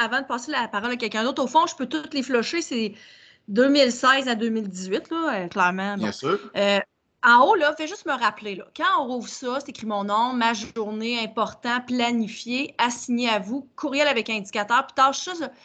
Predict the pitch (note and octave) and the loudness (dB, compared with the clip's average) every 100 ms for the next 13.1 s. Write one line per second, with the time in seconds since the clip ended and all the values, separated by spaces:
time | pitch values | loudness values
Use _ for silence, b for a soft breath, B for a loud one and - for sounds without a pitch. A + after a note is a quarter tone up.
0 | b b - - A3+ G#3+ A#3+ A3+ G#3+ G3+ | b b -6 0 2 2 0 2 2 2
1 | A3+ C4 F#3+ F#3+ D#4+ D4+ - C#4+ D#4 - | 0 -2 -4 -4 -4 -4 0 -2 -2 -8
2 | - _ G3+ G#3+ G#3 D#4+ A#3+ A#3 A#3+ G3+ | -20 _ -10 -10 0 0 2 2 4 2
3 | F3 G#3+ F#3+ F3 F3 - _ b b B2+ | 2 -2 -2 -6 -14 -20 _ b b 2
4 | F3 F#3 - - - C3+ D3 - - C#3+ | 2 2 -2 -8 -4 2 2 2 0 4
5 | D3 C#3+ D#3+ A3+ A3 - - - C#3 C3+ | 4 4 4 4 2 -6 -16 -4 -2 0
6 | C3 F#3 G#3 C#3 C#3 C3+ E3 F#3+ F3+ D3+ | 2 2 2 4 4 6 4 4 0 -4
7 | D3 F3+ D#3 D3 D#3+ F#3 - - F3 F3 | -2 -2 -2 -2 2 0 0 -8 -10 -4
8 | F3 E3 C#3+ E3+ E3+ C#3+ C3 A2 B2 D3 | -4 -4 -2 -2 -2 -6 -4 -4 0 -2
9 | E3 - C3 C#3+ D3+ - D#3 E3 F#3 F#3 | -2 -8 -6 -4 -4 -4 -2 0 0 0
10 | E3 E3 - E3 E3 C#3+ D3 C#3+ D3 B2+ | -2 -4 -6 -2 0 0 -2 -2 -4 -6
11 | - E3 E3 E3 D3 - D3+ C3+ C3+ C3+ | -2 -4 -2 -4 -2 -2 -2 -2 4 4
12 | C3+ C3+ B2 A#2 A#2 G#2+ B2+ B2+ A2+ A#2+ | 4 0 -6 -6 -8 -6 -4 -2 2 0